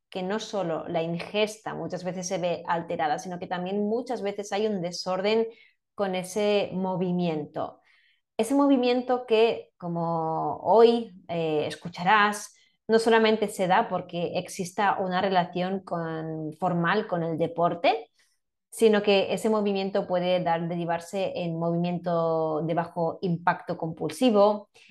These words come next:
de inquietud mental constante, de esa hiperactividad y necesidad por estar siempre en constante producción, hiperocupación. Pues bueno, para ello, eh, voy a hacer como una serie de mini podcast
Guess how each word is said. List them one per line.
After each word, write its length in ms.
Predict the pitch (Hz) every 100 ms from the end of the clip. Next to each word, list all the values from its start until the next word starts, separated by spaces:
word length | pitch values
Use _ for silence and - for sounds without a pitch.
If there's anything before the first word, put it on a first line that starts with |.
| -
de 260 | 175 190 -
inquietud 640 | 247 240 220 190 180 202 196
mental 560 | 180 175 175 165 -
constante, 920 | - 170 170 - 226 233 220 190 190 170
de 60 | 190
esa 300 | 208 220 -
hiperactividad 1000 | 233 175 196 175 175 185 175 175 196 202
y 60 | 190
necesidad 640 | 180 185 175 180 185 180 185
por 100 | 175
estar 320 | 175 190 180
siempre 500 | - - 190 170 175
en 140 | 170
constante 880 | 175 170 - 185 180 175 175 156 - _ _ -
producción, 1080 | 220 208 175 170 - - 226 208 202 196 - 220 180 _ _
hiperocupación. 1400 | 247 226 208 190 - 170 170 160 214 208 196 196 190 - _ _ _ _ -
Pues 200 | 226 214
bueno, 460 | 254 233 240 - _ _
para 380 | - 190 180 196
ello, 560 | 254 202 240 - - _ - 208 _ -
eh, 520 | 196 190 185 180 165 170
voy 140 | 190
a 20 |
hacer 200 | 208 226
como 200 | - 190
una 180 | 185 180
serie 320 | 180 190 190
de 300 | 175 180 180
mini 300 | 196 180 160
podcast 640 | 156 240 247 - 190 202